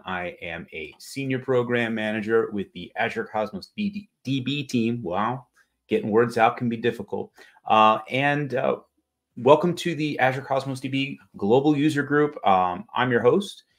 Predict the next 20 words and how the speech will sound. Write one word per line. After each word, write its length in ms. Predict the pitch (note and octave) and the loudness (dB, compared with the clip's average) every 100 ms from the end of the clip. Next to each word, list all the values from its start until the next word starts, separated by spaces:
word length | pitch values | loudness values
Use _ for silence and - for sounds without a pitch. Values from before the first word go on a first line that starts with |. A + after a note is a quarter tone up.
| _ _ | _ _
and, 460 | A#2 B2 A#2 A#2 - | 0 2 4 2 -2
you 80 | A#2 | -4
know, 100 | G#2 | -6
we 160 | G2+ A2+ | -4 0
get 200 | C3 B2+ | 0 0
together 600 | B2 A#2+ A#2+ A#2+ A#2 - _ _ - | 2 4 8 6 4 -2 _ _ -12
at 80 | G2 | -4
least 480 | G#2 G2+ G2+ - - | 0 0 -2 -8 -6
once 240 | C#3+ D#3 D#3+ | -2 -2 0
a 20 | |
month, 380 | C#3 C3 C3 B2+ - | 2 2 0 -6 -6
and 160 | G#2 | -2
we 80 | G#2 | -2
try 220 | G2+ A#2 | -2 -4
to 60 | A#2 | -2
bring 220 | A#2 A2 | -2 -2
members 300 | G2+ G#2 G2+ | 0 0 -2
of 60 | F2+ | -8
the 180 | - | -10
community 560 | - A#2+ D3 C#3 C#3 | -4 -2 0 -2 -2